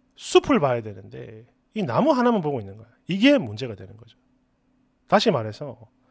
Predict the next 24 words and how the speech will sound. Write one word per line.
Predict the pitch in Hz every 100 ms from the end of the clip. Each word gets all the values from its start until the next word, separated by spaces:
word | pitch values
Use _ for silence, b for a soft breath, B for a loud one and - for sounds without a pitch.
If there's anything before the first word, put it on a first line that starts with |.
| _ _ _ -
아이의 | 208 320 294 160
말을 | 110 127 151
믿을 | 113 143
게 | 156
아니라 | 143 107 120 90
상황을 | - - 240 359 277
보고 | 160 151 123
그 | 214
상황을 | - 165 247 330 175
믿어야 | 151 127 101
되는데 | 98 95 92 95 95 - _
그걸 | - 175 320 269
외면하는 | 160 202 190 123 107
거야. | - _ _ _ _
그래서 | - 269 330
이런 | 165 170
문제가 | 135 113 127
생기는 | 113 160 135 104
겁니다. | 104 - -
인정하기 | 175 220 220 127
싫은 | 113 202 156
거죠. | 92 - _ _ _ _ _ _ _ _ _ _ _ _ _ _ _ _ _ _ _ _
근데 | - 156
그런다고 | 220 254 170 110 - -